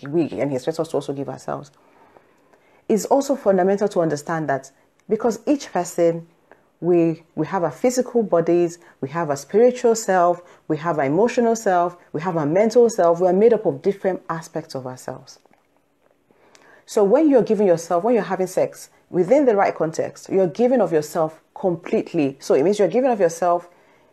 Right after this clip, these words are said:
you, physically, yes, through the marital act, through sex itself.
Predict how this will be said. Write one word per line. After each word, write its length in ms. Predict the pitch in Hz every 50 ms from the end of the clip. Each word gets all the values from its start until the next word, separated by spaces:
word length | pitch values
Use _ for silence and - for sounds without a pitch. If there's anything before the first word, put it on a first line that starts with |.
| _ _ _ _ -
you, 140 | - - -
physically, 800 | - - - 247 254 240 247 247 - 196 175 202 262 277 - _
yes, 340 | - 135 131 143 170 165 -
through 160 | - 196 180
the 80 | 165 147
marital 400 | 147 156 160 165 160 - 165 151
act, 180 | 143 143 143 -
through 140 | - 165
sex 260 | 160 - - 151 - -
itself. 360 | - - - 139 143 156 -